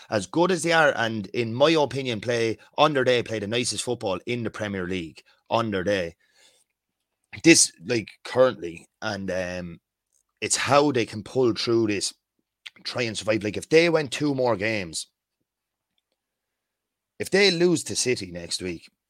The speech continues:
I'm not saying it's over for 'em. It's not over by a long shot, but this is the kind of thing where everybody was like, "They still have to play City twice. And if City play 'em in the first game and beat 'em,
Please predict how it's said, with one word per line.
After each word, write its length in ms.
I'm 140
not 180
saying 200
it's 140
over 220
for 140
'em. 60
It's 120
not 120
over 200
by 100
a 60
long 200
shot, 360
but 260
this 220
is 80
the 80
kind 280
of 80
thing 300
where 140
everybody 460
was 180
like, 260
"They 120
still 260
have 140
to 80
play 220
City 320
twice. 540
And 120
if 80
City 260
play 200
'em 80
in 60
the 60
first 320
game 180
and 100
beat 220
'em, 140